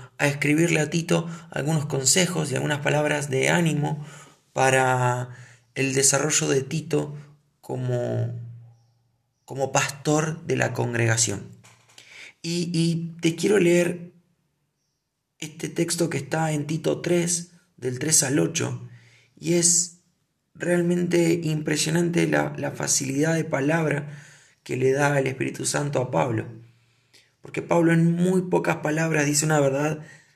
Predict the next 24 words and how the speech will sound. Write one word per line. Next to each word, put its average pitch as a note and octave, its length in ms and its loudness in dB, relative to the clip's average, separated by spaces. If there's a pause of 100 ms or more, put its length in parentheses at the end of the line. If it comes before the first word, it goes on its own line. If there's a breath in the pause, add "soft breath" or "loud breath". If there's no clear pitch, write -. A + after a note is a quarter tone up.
(320 loud breath)
enorme. C#3 640 -2 (500 soft breath)
Y B2+ 80 -14
te C#3 100 0
la C#3+ 140 4
quiero E3+ 160 4
leer F3 460 4
en, C#3+ 180 -2
en C#3 220 -2
la C3+ 100 -2
versión D#3 460 0
Nueva D#3+ 180 2
Traducción D3 480 0
Viviente, C#3+ 600 -2 (680 loud breath)
que - 60 -14
es B2+ 100 -8
una D3 120 -4
versión C#3 340 2
de D3 60 -2
la C#3 100 2
que B2 100 -2
me A#2+ 120 0
enamoré A#2+ 360 2
este B2 240 -2
año. C#3 320 -2